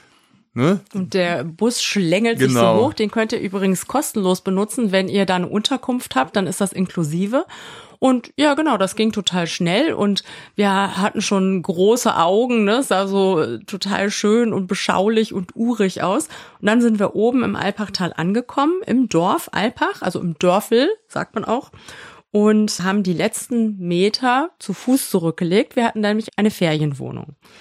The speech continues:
Speaker 1: Genau, und wenn man eine Ferienwohnung hat oder generell eine Unterkunft hat im Alpachtal, bekommt man auch die Alpachtal-Karte. Und mit dieser Karte kann man unter anderem auch die öffentlichen Verkehrsmittel nutzen.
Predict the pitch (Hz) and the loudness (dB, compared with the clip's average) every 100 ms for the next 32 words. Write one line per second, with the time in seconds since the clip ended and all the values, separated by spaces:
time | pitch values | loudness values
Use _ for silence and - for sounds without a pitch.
0 | - _ - 110 113 104 101 117 98 101 | -20 _ -6 4 4 4 2 0 0 -2
1 | 95 107 113 127 135 135 135 110 104 101 | -4 0 0 2 2 2 4 2 2 2
2 | 98 117 107 - 113 123 123 - 160 - | 4 4 2 0 -2 -2 -4 -2 -4 -4
3 | - - - - - - 127 - 120 135 | -12 -6 -2 -2 -4 -4 -2 0 0 -2
4 | 123 123 123 110 113 120 101 - - 101 | 0 0 0 -2 -4 -2 -4 -6 -4 0
5 | 101 - 95 - 90 87 - 95 110 - | 0 -2 -8 -6 -6 -6 -2 0 0 0
6 | 185 - - - 107 101 120 104 - 95 | -2 -2 -16 -10 -6 -4 0 0 0 0
7 | 101 131 120 107 107 107 104 98 95 104 | 0 -2 -4 -4 -2 -4 -4 -2 0 0
8 | 113 98 101 - 98 - 107 101 98 - | 0 -2 -4 -2 -2 -4 -6 -6 -6 -2
9 | 113 123 - 95 - 87 - - - | 0 0 0 -4 -4 -10 -10 -10 -10